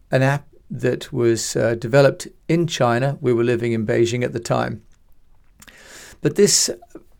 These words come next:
Musical.ly, uh, caught on because kids could take short videos, set them to music, and share them with their friends. And this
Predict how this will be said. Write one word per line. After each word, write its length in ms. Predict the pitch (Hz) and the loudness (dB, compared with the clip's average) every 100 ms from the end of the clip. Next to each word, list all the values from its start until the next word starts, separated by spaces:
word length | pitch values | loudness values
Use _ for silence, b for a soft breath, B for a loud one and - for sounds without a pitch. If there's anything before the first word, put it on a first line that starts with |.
| - _ | -20 _
Musical.ly, 640 | 151 160 143 - 139 156 - - | 2 2 2 4 4 4 -4 -6
uh, 240 | - 131 131 | 0 4 2
caught 340 | 131 147 131 | 4 4 6
on 200 | 135 151 | 4 2
because 520 | 143 127 131 127 107 - | 0 0 0 0 -2 -12
kids 380 | - 139 - | 0 0 0
could 380 | - - 127 123 B B B B | -8 2 4 4 B B B B
take 220 | - 143 | -2 0
short 280 | - 147 143 | 6 6 6
videos, 360 | 123 123 131 131 | 4 4 6 6
set 240 | - 143 | 4 2
them 100 | 127 | 0
to 140 | 113 127 | -4 0
music, 420 | 127 117 131 - b b b b - | 2 2 0 -4 b b b b -4
and 120 | 135 | -2
share 240 | 131 - 208 | 2 6 6
them 120 | 143 | 6
with 100 | 127 | 4
their 160 | 147 135 | 2 0
friends. 540 | - 214 160 - - b b b b b b | 2 2 2 -2 -8 b b b b b b
And 460 | 156 160 160 143 165 | 6 6 6 2 0
this 320 | 190 - | 0 2